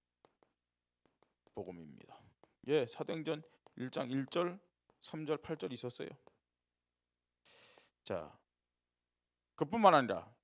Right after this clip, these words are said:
이 안디옥 교회에 또 다른 점이 있다면은 뭐냐? 오직 전도 선교예요. 그러면서요,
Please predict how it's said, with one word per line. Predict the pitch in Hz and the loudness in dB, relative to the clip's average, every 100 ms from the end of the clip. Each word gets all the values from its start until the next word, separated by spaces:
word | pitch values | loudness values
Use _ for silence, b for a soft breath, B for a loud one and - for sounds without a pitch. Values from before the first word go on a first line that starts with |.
| - | -8
이 | 151 202 | 2 8
안디옥 | 110 135 156 175 | 8 8 8 8
교회에 | 180 156 - | 8 6 10
또 | 208 226 | 12 12
다른 | 208 156 175 | 12 10 10
점이 | 156 147 | 8 4
있다면은 | 135 120 139 170 104 65 | 6 6 8 6 4 0
뭐냐? | 101 135 139 82 - _ _ _ _ - - _ _ _ _ _ _ _ _ _ _ _ _ - | 2 6 6 4 -8 _ _ _ _ -20 -20 _ _ _ _ _ _ _ _ _ _ _ _ -8
오직 | 104 131 156 175 190 214 254 - _ _ _ _ _ _ _ _ _ _ _ _ _ _ _ _ _ _ _ _ | -4 2 6 8 8 6 0 -6 _ _ _ _ _ _ _ _ _ _ _ _ _ _ _ _ _ _ _ _
전도 | 131 120 107 | 0 2 0
선교예요. | 107 82 - - - _ _ - _ _ _ _ _ _ _ _ _ _ _ _ _ _ _ _ _ - _ _ _ _ _ _ _ _ _ _ _ _ _ _ - | -2 -10 -12 -20 -20 _ _ -20 _ _ _ _ _ _ _ _ _ _ _ _ _ _ _ _ _ -20 _ _ _ _ _ _ _ _ _ _ _ _ _ _ 4
그러면서요, | 175 190 151 117 90 | 8 8 6 0 -6